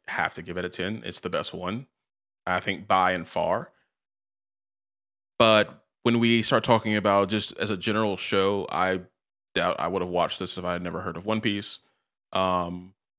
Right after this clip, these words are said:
or really, yeah, like, in general, maybe. I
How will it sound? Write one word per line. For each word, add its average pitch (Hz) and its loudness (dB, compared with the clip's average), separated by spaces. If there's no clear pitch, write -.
or 92 4
really, 98 -2
yeah, 92 0
like, 98 -2
in 104 0
general, 92 -6
maybe. 82 -6
I 113 4